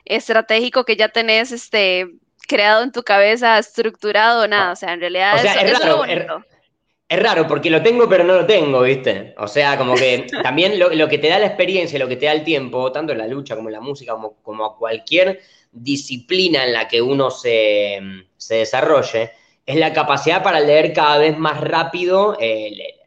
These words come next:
Speaker 2: a la, a la, a la otra parte, ¿viste? También de repente soy, soy diseñador gráfico, hago diseños, hago trabajos, he hecho gráficas para discos, he hecho afiches publicitarios, tarjetas, etcétera. O sea,
Speaker 1: Ah,
Speaker 2: mm,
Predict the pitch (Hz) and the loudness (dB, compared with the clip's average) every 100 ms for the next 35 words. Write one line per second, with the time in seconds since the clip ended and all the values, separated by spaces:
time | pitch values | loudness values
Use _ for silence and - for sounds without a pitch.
0 | - 113 113 113 107 107 120 123 123 117 | -12 -6 0 0 0 -2 0 0 0 0
1 | 185 123 104 101 113 - 101 - _ _ | 0 0 -4 -8 -8 -8 -10 -12 _ _
2 | _ 127 156 175 156 147 190 185 - 165 | _ -4 0 0 2 2 2 0 0 0
3 | 156 151 143 147 156 151 139 143 143 190 | 0 0 -2 -2 -2 -2 -2 0 2 2
4 | 190 185 185 185 180 156 135 135 127 120 | 0 -4 0 2 2 2 0 0 -2 -4
5 | 170 175 165 160 113 117 113 139 147 - | -4 -2 -4 -4 -4 -4 -2 0 0 2
6 | 151 151 147 143 - _ - 117 120 123 | 2 4 2 -4 -12 _ -4 -4 -2 -2
7 | 117 117 110 117 123 123 107 107 107 143 | 2 4 4 0 -4 -10 -12 -10 -8 -6
8 | 151 - 151 139 135 135 135 - 110 104 | -6 -6 -2 0 2 0 -2 -6 -18 -18
9 | 104 98 90 107 104 113 110 - 104 101 | -16 -16 -16 -20 -10 -6 -6 -8 -18 -16
10 | 123 107 104 95 107 - 90 - 110 - | -10 -8 -8 -12 -14 -16 -20 -20 -20 -10
11 | 113 110 110 107 - _ _ _ 110 107 | -6 -4 -4 -6 -10 _ _ _ -6 -2
12 | 117 117 117 113 110 110 110 | 2 2 4 2 0 0 -4